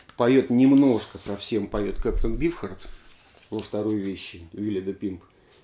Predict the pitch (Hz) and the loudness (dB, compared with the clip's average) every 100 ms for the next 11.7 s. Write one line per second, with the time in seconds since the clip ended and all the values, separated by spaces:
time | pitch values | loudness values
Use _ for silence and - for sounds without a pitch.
0 | _ _ _ _ _ _ 110 131 127 - | _ _ _ _ _ _ -2 0 0 0
1 | 127 147 156 117 113 - 104 - 147 147 | 4 6 6 2 -6 -8 -6 -2 -2 -2
2 | - - 107 101 - 110 110 123 113 104 | 2 4 6 6 4 2 -2 -4 -4 -4
3 | 95 92 - 95 101 113 123 - _ 110 | -6 -8 -14 -16 -8 -4 -4 -6 _ -2
4 | 113 131 120 117 - 135 131 101 - 127 | 0 2 2 0 0 0 -2 -6 -6 -6
5 | 104 - 107 - 101 107 101 - 110 113 | -6 -8 -8 -8 -10 -8 -10 -6 -2 -2
6 | 107 110 95 90 85 - _ _ _ _ | -2 -4 -4 -8 -12 -16 _ _ _ _
7 | _ _ 113 113 120 - 120 104 107 131 | _ _ -6 -4 -8 -4 -2 0 -2 0
8 | 131 101 101 107 - - - 131 123 113 | 0 0 -2 -4 -4 -8 -2 0 0 -2
9 | 110 113 107 - 131 117 104 107 113 113 | -6 -6 -8 -6 -4 -2 -4 -4 -4 -4
10 | 98 - 104 95 107 - - 139 - 120 | -8 -8 -12 -10 -10 -6 2 2 2 -4
11 | 101 95 104 92 90 - | -6 -6 -8 -8 -12 -16